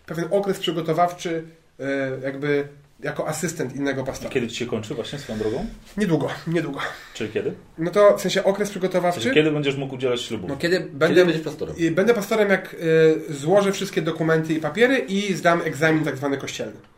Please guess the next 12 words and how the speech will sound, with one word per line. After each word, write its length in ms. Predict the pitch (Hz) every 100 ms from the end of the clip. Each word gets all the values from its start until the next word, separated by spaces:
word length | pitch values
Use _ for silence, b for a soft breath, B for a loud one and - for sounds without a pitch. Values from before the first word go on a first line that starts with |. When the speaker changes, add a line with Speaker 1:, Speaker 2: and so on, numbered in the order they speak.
| _
Speaker 3:
I 80 | 92
myślisz, 320 | 92 - 92
kiedy 220 | 101 90
realnie 600 | 90 90 92 90 90 87
się 100 | -
Speaker 1:
No 120 | 240 285
to 60 |
w 40 | 311
Speaker 3:
wydarzy? 200 | - -
Speaker 1:
tym 140 | 277
roku. 220 | 190 - - -
Speaker 3:
Okej. 420 | 123 127 82 80